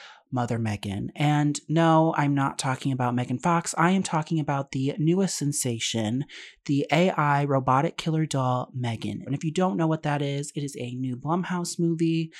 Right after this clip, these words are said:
about an A I killer robotic doll. Like, I don't know. There's not much else to talk about. We've all seen the dance. They've been hyping the shit out of this little doll dancing. Uh, they, I think there was, like, I don't know, sports, I don't know, but they did, like, a football game or something,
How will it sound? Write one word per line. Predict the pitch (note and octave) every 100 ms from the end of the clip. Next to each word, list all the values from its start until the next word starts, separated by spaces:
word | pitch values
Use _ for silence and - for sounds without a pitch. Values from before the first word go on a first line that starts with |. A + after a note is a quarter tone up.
| - - - -
about | D#3 E3
an | D#3+ D#3+
A | D3+ D3+
I | C#3+ C#3+ C#3+ - _
killer | - C#3+ C3+
robotic | C3 B2+ A2+
doll. | - A#2+ G#2
Like, | B2 B2+ -
I |
don't | C#3 C3
know. | A2+ B2
There's | C3+
not | D3 C#3+
much | C#3 -
else | B2 - -
to | B2+
talk | A#2+ A2
about. | A#2+ A#2+
We've | C#3 D#3
all | E3
seen | F3 - E3+
the | E3
dance. | C#3 B2 B2+ B2 -
They've | B2 B2
been | B2+ B2 B2 - - - _ - -
hyping | D#3+ D#3+ C#3
the |
shit | B2 - D3+ C3 -
out | B2+
of | B2
this | B2+ -
little | C3+ C3+ A#2+
doll | C3 A#2+ A#2 A#2+ _
dancing. | B2+ A#2+ A#2 G#2+ G#2+ C3 - - - - -
Uh, | B2+ B2
they, | C#3 C#3 _ - -
I | D3+
think | D#3+ A3+ A3+
there | G#3
was, | G3
like, | F#3 - _ D3+
I |
don't | D#3 C3+
know, | A#2 -
sports, | - - D#3+ D#3 D#3+ -
I | D3
don't | C3+
know, | A#2 A#2 D#3 -
but | C#3+
they | D#3
did, | D#3
like, | D3+
a | C3+
football | - D3 E3
game | E3 E3+ E3 E3+
or |
something, | D#3 E3+ D#3+ E3+ D#3+